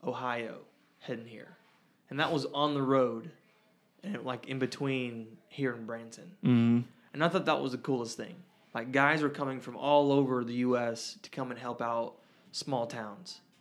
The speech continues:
Speaker 2: Yeah, I, that was pretty cool. I seen,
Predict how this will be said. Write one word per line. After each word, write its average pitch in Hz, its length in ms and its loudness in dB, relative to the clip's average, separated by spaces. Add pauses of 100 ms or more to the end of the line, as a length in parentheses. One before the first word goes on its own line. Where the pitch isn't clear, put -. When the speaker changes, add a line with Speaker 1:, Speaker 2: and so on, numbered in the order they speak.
Speaker 2:
Yeah, 107 420 8
I, 135 160 8
that 123 260 4
was 120 200 0
pretty 117 240 -6
cool. 117 220 0
I 120 80 6
seen, 131 560 -2